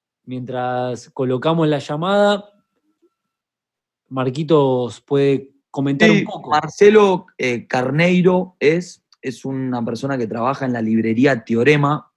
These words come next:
Speaker 2: en Plaza Italia. Es una librería artística. Bueno, yo, eh, para los que no lo saben, soy pintor y, bueno, por lo general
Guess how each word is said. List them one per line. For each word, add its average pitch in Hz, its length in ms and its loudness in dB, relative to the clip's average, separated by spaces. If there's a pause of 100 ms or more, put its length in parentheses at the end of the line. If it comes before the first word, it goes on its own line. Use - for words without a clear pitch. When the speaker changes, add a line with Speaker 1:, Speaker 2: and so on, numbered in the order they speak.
(140)
Speaker 2:
en 104 240 -10
Plaza 127 280 -4
Italia. 139 580 0 (280)
Es 110 300 -6
una 123 100 -6
librería 117 360 0
artística. 135 800 -4 (100)
Bueno, 120 260 -2
yo, 131 440 -2 (160)
eh, 110 180 -10
para 113 160 -6
los 107 100 -6
que 120 80 -8
no 123 80 -4
lo 123 100 0
saben, 147 340 0
soy 123 340 -2
pintor 156 680 0 (600)
y, 123 300 4
bueno, 135 280 2
por 117 100 -4
lo 120 80 -2
general 131 560 -2